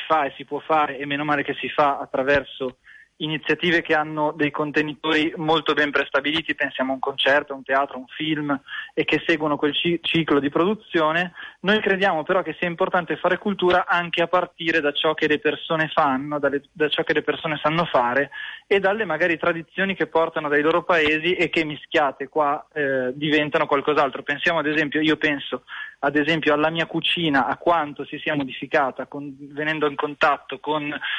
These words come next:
il Nord Africa, con l'India, con il Sud America, quante spezie ho imparato a conoscere e come le mie ricette, magari tradizionali, sono state reinventate.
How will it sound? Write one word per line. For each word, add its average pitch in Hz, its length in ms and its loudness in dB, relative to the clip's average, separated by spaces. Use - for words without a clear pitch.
il 147 120 -2
Nord 131 240 2
Africa, 139 520 -2
con 151 220 -8
l'India, 151 440 -2
con 165 160 -2
il 160 100 -2
Sud 156 180 -2
America, 147 600 2
quante 175 400 0
spezie - 380 -2
ho - 20 -14
imparato 160 320 -2
a 151 40 -4
conoscere 165 560 2
e 175 120 0
come 185 300 2
le 165 80 0
mie 165 160 -2
ricette, 143 640 0
magari 143 320 0
tradizionali, 143 640 0
sono 139 140 -12
state 156 240 -2
reinventate. 156 800 0